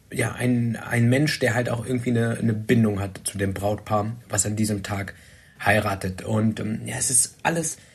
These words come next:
natürlich sind ganz viele positive Vibes, aber vielleicht, vielleicht einfach mal, um das Ganze so ein bisschen auch von einer anderen Seite zu beleuchten. Es ist nicht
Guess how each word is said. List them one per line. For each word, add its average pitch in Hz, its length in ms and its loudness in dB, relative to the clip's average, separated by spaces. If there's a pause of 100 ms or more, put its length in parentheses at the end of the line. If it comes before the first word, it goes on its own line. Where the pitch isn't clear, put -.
(160)
natürlich 170 500 6
sind 143 140 -2
ganz - 240 -2
viele 131 200 2
positive 120 760 -2
Vibes, 120 400 -2
aber 117 320 0 (1000)
vielleicht, 165 340 6 (240)
vielleicht 156 260 6
einfach 160 160 2
mal, 139 160 4
um 127 80 2
das 120 160 0
Ganze 120 360 0
so 110 100 -2
ein 104 100 0
bisschen 107 460 0
auch - 180 -8
von 110 180 -4
einer 104 240 -4
anderen 117 320 4
Seite 95 340 -2
zu - 160 -4
beleuchten. 101 600 -2 (260)
Es - 200 2
ist - 320 2
nicht 131 280 2